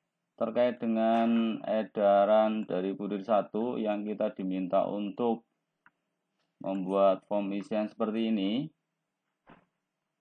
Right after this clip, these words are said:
untuk Bapak Ibu dosen yang <clears throat> telah menggunakan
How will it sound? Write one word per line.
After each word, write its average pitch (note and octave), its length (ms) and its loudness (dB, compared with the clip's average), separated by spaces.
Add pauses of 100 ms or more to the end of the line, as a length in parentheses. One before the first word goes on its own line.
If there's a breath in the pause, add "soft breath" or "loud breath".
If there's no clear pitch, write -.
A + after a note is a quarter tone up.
(1200)
untuk B2 240 0
Bapak A2+ 320 2
Ibu A2 240 -2
dosen B2+ 480 -2
yang B2 400 2 (480)
<clears throat> C3 320 -6 (1700)
telah B2 220 2
menggunakan A2 480 2